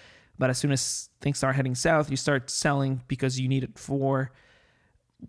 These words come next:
whatever is happening at home, then, then you're doing it wrong. You need to keep away from that money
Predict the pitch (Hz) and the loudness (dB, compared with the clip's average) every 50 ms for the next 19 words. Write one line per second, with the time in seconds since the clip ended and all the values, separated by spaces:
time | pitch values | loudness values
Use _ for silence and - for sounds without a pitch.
0 | - _ 139 139 135 131 131 127 - - 165 165 139 - 131 123 107 - - 196 | -4 _ 2 2 4 4 4 2 2 2 0 0 0 0 -2 -2 -4 -2 0 2
1 | 240 233 170 156 165 156 - - - _ _ _ _ _ _ _ - - _ - | 2 2 2 2 0 -2 -4 -8 -18 _ _ _ _ _ _ _ -20 -20 _ -6
2 | 151 139 143 139 139 135 135 131 135 131 127 131 120 - - 139 143 139 135 139 | -2 2 2 4 4 4 4 2 2 2 0 0 -2 -4 0 0 2 2 4 4
3 | 143 139 143 139 127 127 131 - - 120 - - - - 143 156 156 143 147 143 | 2 4 2 2 2 0 -2 -2 -4 -4 -6 -6 -8 -12 -12 -6 -4 0 0 0
4 | 143 135 127 - - 139 135 - - _ _ _ _ _ _ _ - 165 170 151 | 0 0 0 0 2 2 2 0 -4 _ _ _ _ _ _ _ 0 0 0 2
5 | - - - 156 151 143 139 143 139 135 135 - - 143 135 135 131 127 131 135 | 0 -2 -2 0 0 0 2 2 2 2 0 -2 -4 -6 -4 -4 -4 -4 -4 -4
6 | 135 135 135 135 131 131 123 | -4 -2 -2 -2 -2 -4 -6